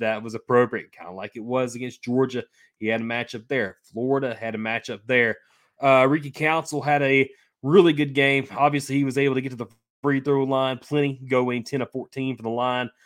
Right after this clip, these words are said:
Uh, he had twenty points on five and nine from the field. Uh, was the guy that took the last shot. Obviously, uh, I mean, you want to have somebody that makes more <laughs> threes per game. Uh, I think, uh, Ricky Council was a twenty-four percent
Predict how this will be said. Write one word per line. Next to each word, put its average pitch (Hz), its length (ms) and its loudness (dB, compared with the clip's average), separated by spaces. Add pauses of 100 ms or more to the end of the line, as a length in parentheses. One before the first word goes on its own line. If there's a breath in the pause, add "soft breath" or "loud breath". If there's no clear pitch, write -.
(240 soft breath)
Uh, 120 180 2
he 127 80 4
had 170 140 4
twenty 160 260 -2
points 147 380 -2
on 135 140 0
five 135 200 2
and 123 80 -4
nine 123 220 -2
from 113 100 -14
the 104 80 -8 (100)
field. 151 360 0 (420)
Uh, 127 480 4
was 156 320 6
the 147 80 -2
guy 139 220 4
that 123 120 -4
took 143 160 -8
the 135 80 -6
last 135 280 2
shot. 135 480 2
Obviously, 139 880 2 (720)
uh, 120 840 4
I 123 40 -16
mean, 120 320 -6 (360)
you 143 200 -4
want 143 480 -2
to 139 220 -2
have 135 200 2
somebody 135 640 0
that 123 280 -2
makes 135 400 -4
more 143 500 0
<laughs> - 20 -20
threes 143 400 -10
per 147 220 2
game. 131 340 -4 (340 soft breath)
Uh, 123 220 4
I - 0 -
think, 127 340 -4
uh, 120 180 0
Ricky 123 280 -2
Council 127 380 0
was 104 100 -12
a 107 60 -10
twenty-four 143 560 -4
percent - 440 -12